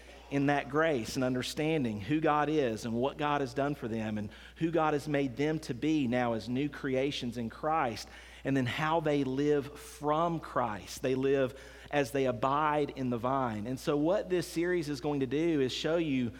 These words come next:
how to embrace the gra-, to, to embrace God's grace truly in all of its wonderful goodness and truth, and then how we endure the struggle of both the now and the not yet of the gospel,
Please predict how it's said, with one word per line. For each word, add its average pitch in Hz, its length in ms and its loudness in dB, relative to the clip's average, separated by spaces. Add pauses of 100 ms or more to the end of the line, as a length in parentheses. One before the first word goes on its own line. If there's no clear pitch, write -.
(320)
how 156 200 2
to 165 200 -2
embrace 139 600 2
the 139 120 -4
gra-, 131 440 2 (140)
to, 151 160 -6
to - 180 -2
embrace 131 420 2
God's 160 320 2
grace 135 460 0
truly 156 420 0
in 135 80 2
all 143 160 4
of 147 60 0
its - 180 -4
wonderful 151 600 0 (420)
goodness 170 420 2
and 127 140 0
truth, 180 480 0 (340)
and 143 180 2
then 160 220 4
how 156 300 4
we 165 180 2
endure 147 520 2
the 165 100 -2
struggle 151 760 2
of 127 180 0
both 143 360 2
the 120 120 2
now 131 460 4
and 131 100 2
the 127 60 2
not 123 380 2
yet 135 200 4
of 143 60 0
the 123 80 -2
gospel, 135 640 -4